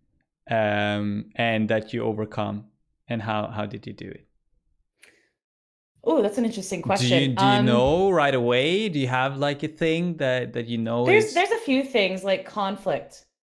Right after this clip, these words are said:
Speaker 2: um, conflicting with people and, and having to, uh, overcome that.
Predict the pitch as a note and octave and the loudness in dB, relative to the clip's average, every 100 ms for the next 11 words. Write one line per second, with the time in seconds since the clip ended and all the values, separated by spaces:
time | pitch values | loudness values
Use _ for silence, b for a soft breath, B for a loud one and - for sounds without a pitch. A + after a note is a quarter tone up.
0 | _ _ _ G3 F#3 F3+ F3 G3+ G#3 A3+ | _ _ _ -2 0 0 -4 -6 -6 -6
1 | A3 G#3+ F#3+ G#3 F#3+ F#3 F3 E3 D#3+ E3 | -4 -4 -4 -4 -4 -2 -2 -2 -6 -6
2 | D#3+ F3 E3+ F3+ F3+ - F#3+ F3 E3+ D#3+ | -6 -4 -4 -4 -8 -10 -8 -4 -2 -2
3 | D#3 - E3 E3 D3+ D3+ F#3 F3 E3 F3+ | -4 -6 -4 -2 -4 -2 -2 0 -2 -2
4 | F3 F#3+ G3 - | 0 0 0 -4